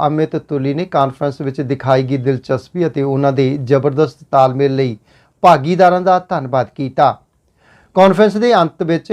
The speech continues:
ਡਾਕਟਰ ਬਲਦੇਵ ਸਿੰਘ ਔਲਖ ਨੇ ਇਸ ਨਵੀਨਤਮ ਸਾਇੰਟੀਫਿਕ ਵਿਧੀ ਰਾਹੀਂ ਸਫਲ ਇਲਾਜ ਕਰਵਾਉਣ ਲਈ ਪੀੜਤ ਮਰੀਜ਼ਾਂ ਨੂੰ ਅਪੀਲ ਕੀਤੀ ਅਤੇ ਇਸ ਸਬੰਧ ਵਿੱਚ ਹਸਪਤਾਲ ਵੱਲੋਂ ਸਮੇਂ-ਸਮੇਂ 'ਤੇ ਜਾਗਰੂਕਤਾ ਵਧਾਉਣ ਦੀ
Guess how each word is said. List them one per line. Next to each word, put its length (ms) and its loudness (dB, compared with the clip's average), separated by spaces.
ਡਾਕਟਰ 360 0
ਬਲਦੇਵ 360 0
ਸਿੰਘ 220 -8
ਔਲਖ 440 0
ਨੇ 180 -6
ਇਸ 220 -2
ਨਵੀਨਤਮ 840 -2
ਸਾਇੰਟੀਫਿਕ 640 -4
ਵਿਧੀ 320 -4
ਰਾਹੀਂ 220 0
ਸਫਲ 420 -4
ਇਲਾਜ 360 0
ਕਰਵਾਉਣ 400 -2
ਲਈ 200 -2
ਪੀੜਤ 360 6
ਮਰੀਜ਼ਾਂ 440 2
ਨੂੰ 200 2
ਅਪੀਲ 340 -2
ਕੀਤੀ 420 -4
ਅਤੇ 280 0
ਇਸ 120 -4
ਸਬੰਧ 400 -2
ਵਿੱਚ 240 -4
ਹਸਪਤਾਲ 640 0
ਵੱਲੋਂ 320 -2
ਸਮੇਂ-ਸਮੇਂ 580 4
'ਤੇ 140 2
ਜਾਗਰੂਕਤਾ 640 0
ਵਧਾਉਣ 360 -4
ਦੀ 320 -8